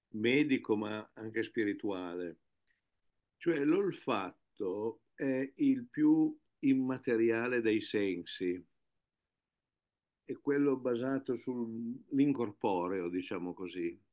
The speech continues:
E l'olfatto arriva,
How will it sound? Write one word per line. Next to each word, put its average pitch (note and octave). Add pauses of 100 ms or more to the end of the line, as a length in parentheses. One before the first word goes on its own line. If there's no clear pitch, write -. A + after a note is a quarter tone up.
(1200)
E G#3 (960)
l'olfatto D3+
arriva, A#2+